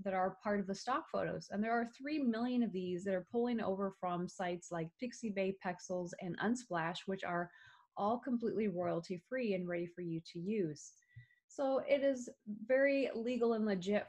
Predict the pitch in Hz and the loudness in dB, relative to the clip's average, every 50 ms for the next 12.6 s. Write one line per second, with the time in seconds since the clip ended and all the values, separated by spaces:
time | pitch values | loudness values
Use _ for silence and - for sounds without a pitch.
0 | - - 214 196 196 185 175 - 190 180 175 185 185 175 170 180 180 180 180 175 | -6 -6 -4 -2 0 -2 -2 -4 -6 -6 -2 -2 -2 -2 -2 -4 -4 -2 -2 -2
1 | 175 175 185 185 180 - - 202 185 185 175 175 175 180 175 175 170 165 165 165 | -2 -2 -4 -4 -6 -8 -6 -4 -2 -2 -2 -2 -2 -2 -2 0 -2 -2 -2 -2
2 | 160 156 - - - - 175 170 175 170 165 170 165 165 208 247 247 - 285 302 | -4 -4 -6 -8 -12 -10 -6 -2 0 0 0 0 0 -2 -4 -4 -4 -4 -4 -2
3 | 330 339 339 269 233 226 226 233 226 220 202 220 226 208 180 - 190 190 180 180 | -2 -2 0 0 0 0 0 0 0 0 -2 -2 -4 -6 -6 -4 -2 0 0 0
4 | 196 214 254 262 233 202 180 175 175 208 254 269 - - _ _ _ _ _ _ | 0 0 0 0 0 0 0 0 0 0 -2 -4 -6 -14 _ _ _ _ _ _
5 | _ _ - - 262 277 277 277 240 233 247 240 240 220 226 208 202 196 196 202 | _ _ -6 -4 0 2 2 2 2 2 2 2 2 2 0 -2 0 0 0 0
6 | 208 208 202 196 - 185 170 165 170 180 190 202 196 180 175 - - - 233 254 | 0 0 0 0 0 -2 -2 -2 -4 -2 0 2 4 4 2 0 0 0 0 0
7 | 277 269 - 247 214 190 196 190 190 - - - 220 220 220 220 214 208 208 208 | 0 0 0 0 0 2 2 0 -2 -4 -6 -4 -2 0 0 0 2 2 2 2
8 | 208 214 214 - 233 214 202 208 - - 202 202 190 180 170 170 170 - 185 180 | 2 0 -2 -2 -4 -4 -4 -4 -6 -4 -2 -2 -2 -2 -4 -4 -6 -4 -4 -2
9 | 175 180 175 - - 254 262 277 269 - - 190 175 170 175 185 - _ _ _ | -2 -2 -4 -6 -6 -4 -4 -4 -6 -8 -6 -4 -4 -2 -4 -4 -8 _ _ _
10 | _ _ _ _ _ _ _ - 120 - _ _ - 196 196 196 196 196 196 196 | _ _ _ _ _ _ _ -18 -18 -18 _ _ -2 0 2 2 2 2 2 2
11 | 190 190 - - 190 202 190 190 185 180 170 175 185 180 180 180 175 175 170 170 | 0 0 -2 -4 -2 0 0 0 0 0 0 0 0 0 0 -2 -2 -2 -2 0
12 | 196 214 214 - - - - 180 165 165 170 - | 0 0 -2 -4 -10 -10 -4 -2 0 0 0 -2